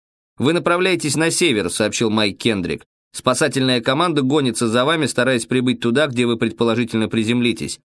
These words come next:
Они летят в самолете Learjet. Уилл и ваши родители тоже находятся там». После тридцати шести часов полета мы, наконец, пересекли береговую линию Северной Канады. Было слишком темно, чтобы увидеть что-либо,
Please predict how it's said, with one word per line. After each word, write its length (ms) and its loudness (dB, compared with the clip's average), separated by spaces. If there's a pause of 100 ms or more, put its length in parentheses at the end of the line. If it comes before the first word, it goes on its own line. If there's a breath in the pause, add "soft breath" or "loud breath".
(100)
Они 240 0
летят 340 0
в 40 -4
самолете 460 0
Learjet. 580 0 (380)
Уилл 400 2
и 40 2
ваши 300 0
родители 420 0
тоже 300 0
находятся 520 -2
там». 300 -2 (640)
После 340 0
тридцати 440 -2
шести 340 -2
часов 340 -2
полета 360 0
мы, 100 0
наконец, 420 -2
пересекли 500 0
береговую 540 2
линию 300 0
Северной 420 0
Канады. 520 0 (320)
Было 340 0
слишком 440 0
темно, 340 0
чтобы 260 0
увидеть 360 0
что-либо, 520 -2